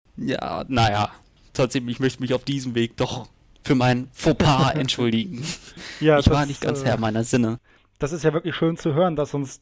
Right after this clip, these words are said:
Speaker 2: ausnahmsweise mal manch andere Leute sympathisch finden.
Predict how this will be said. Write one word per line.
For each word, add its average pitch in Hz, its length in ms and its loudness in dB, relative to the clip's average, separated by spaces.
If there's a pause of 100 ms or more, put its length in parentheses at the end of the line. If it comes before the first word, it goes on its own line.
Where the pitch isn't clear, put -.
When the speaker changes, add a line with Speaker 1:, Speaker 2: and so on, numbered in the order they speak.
(140)
Speaker 2:
ausnahmsweise 156 680 2
mal 139 380 -4 (120)
manch 156 400 -2
andere 170 240 0
Leute 165 240 2
sympathisch 139 460 -2
finden. 156 500 -8